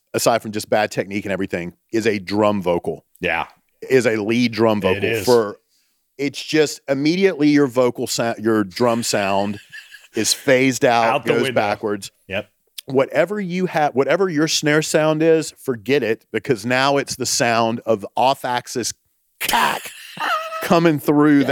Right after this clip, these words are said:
Speaker 1: that mic. You know, it just, it ruins everything.
Speaker 2: Yes, it does.
Speaker 1: We, we often talk about your, our vocalist that gets too near the drums. What about when they are the drummer?
Speaker 2: Yes.
Speaker 1: You know? So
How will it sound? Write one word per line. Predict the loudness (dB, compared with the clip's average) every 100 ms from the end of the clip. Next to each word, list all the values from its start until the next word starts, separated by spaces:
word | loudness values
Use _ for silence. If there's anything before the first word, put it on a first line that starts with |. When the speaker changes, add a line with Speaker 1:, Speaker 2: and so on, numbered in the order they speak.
| 0 0
Speaker 1:
that |
mic. | -2 -2 -2
You | -2
know, | 0
it | 0
just, | 0 -2 -4
it | -8 -2
ruins | 0 2 0 -4 -8 -12 _ _ _ 0
everything. | 2 2 -4 -12 -14 -14
Speaker 2:
Yes, | -14 -12
it | -10
does. | -8 0
Speaker 1:
We, | 2 2
we | 2
often | 0 -2 -4
talk | -2 0 0
about | 0 0 0
your, | -2 0
our | 0 -2
vocalist | 0 -2 0 -2 -4 -6
that | -6
gets | -6 -6
too | -4 -2
near | 0 0 -2
the |
drums. | -2 0 0 -2
What | 0 2
about | 4 2 2
when | 0
they | 2 2
are | 2 0
the | 0 -4
drummer? | -4 -4 -6 -10
Speaker 2:
Yes. | -4 0
Speaker 1:
You |
know? | 2 2 0 -4 -20 -20 -20 _ -6
So | 0 2 2 0